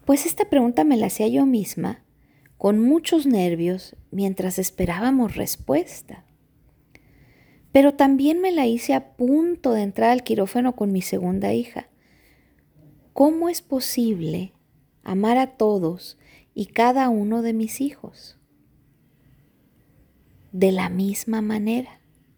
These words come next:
Ese es el misterio del amor.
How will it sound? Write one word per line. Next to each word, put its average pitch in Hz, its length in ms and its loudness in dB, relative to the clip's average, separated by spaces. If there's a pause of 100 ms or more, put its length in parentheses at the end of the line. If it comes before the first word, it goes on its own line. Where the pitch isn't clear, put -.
(1300)
Ese 254 220 2
es 277 120 -2
el 262 120 4
misterio 247 480 2
del 240 160 -2
amor. 240 260 -2